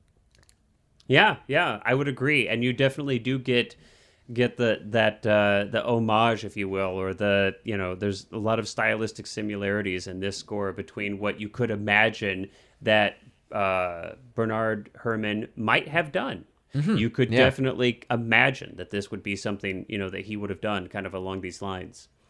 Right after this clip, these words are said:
Speaker 2: Yeah, 'cause
Speaker 1: Yeah.
Speaker 2: Herrmann loves the strings, he loves the flutes, he loves, you know, it, it definitely, I can tell that,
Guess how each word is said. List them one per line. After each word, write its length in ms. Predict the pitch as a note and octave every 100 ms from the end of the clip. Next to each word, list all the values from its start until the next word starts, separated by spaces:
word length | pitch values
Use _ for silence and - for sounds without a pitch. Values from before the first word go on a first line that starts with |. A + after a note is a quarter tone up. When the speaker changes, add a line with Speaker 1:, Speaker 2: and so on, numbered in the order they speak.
| _ _ _ -
Speaker 2:
Yeah, 180 | A2+ F#2 -
'cause 200 | A#2+ G#2
Speaker 1:
Yeah. 80 | A2
Speaker 2:
Herrmann 220 | E3 D#3 G#2
loves 240 | A2 A#2
the 80 | B2+
strings, 420 | - B2 A#2+ B2 G#2+
he 60 |
loves 220 | F#2+ G2+
the 60 | G#2+
flutes, 580 | - A2+ A#2+ - - -
he 140 | F2+
loves, 320 | G2 G2 -
you 80 | G2
know, 140 | G2+ F2
it, 160 | -
it 100 | -
definitely, 420 | G#2 G#2 - F#2 F#2
I 60 |
can 160 | F2 F#2
tell 300 | - G#2 F2+
that, 260 | E2+ -